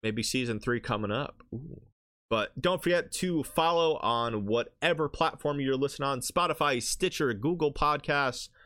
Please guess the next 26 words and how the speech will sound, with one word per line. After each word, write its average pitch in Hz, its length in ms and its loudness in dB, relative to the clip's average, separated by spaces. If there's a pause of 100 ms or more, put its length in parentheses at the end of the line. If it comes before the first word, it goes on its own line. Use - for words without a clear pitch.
(460)
whatever 165 580 4
it 143 80 0
may 139 240 2
be. 123 320 0 (880)
And, 113 440 2
uh, 110 300 2
write 135 220 0
me 139 120 -2
an 135 100 -2
email 131 400 0
if - 180 -2
you 110 100 -2
like 117 260 0
at 95 300 0
Mister 139 420 0
Joe 117 280 2
Wild 117 500 0 (100)
at 95 260 -2
yahoo 95 520 -2
dot 85 240 -2
com. 82 420 -4 (680)
Thank 165 200 0
you 175 120 4
all 175 240 2
for 151 100 2
listening. 175 520 -2